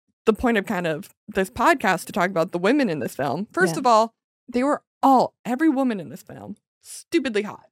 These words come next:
Speaker 2: Yeah.
Speaker 1: Even his secretary at the beginning, smoke show.
Speaker 2: Yeah.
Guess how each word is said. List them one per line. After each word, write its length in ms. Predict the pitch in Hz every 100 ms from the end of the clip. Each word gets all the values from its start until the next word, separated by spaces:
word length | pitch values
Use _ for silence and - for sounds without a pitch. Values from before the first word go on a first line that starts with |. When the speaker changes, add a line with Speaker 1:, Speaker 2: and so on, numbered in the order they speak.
| _ _
Speaker 2:
Yeah. 240 | - 139 165
Speaker 1:
Even 200 | - 320
his 160 | 349 339
secretary 560 | - 320 311 277 240 233
at 80 | 220
the 40 |
beginning, 400 | 196 190 160 202 - _ _
smoke 600 | _ - - 370 359 254
show. 320 | - 170 - - _
Speaker 2:
Yeah. 160 | 156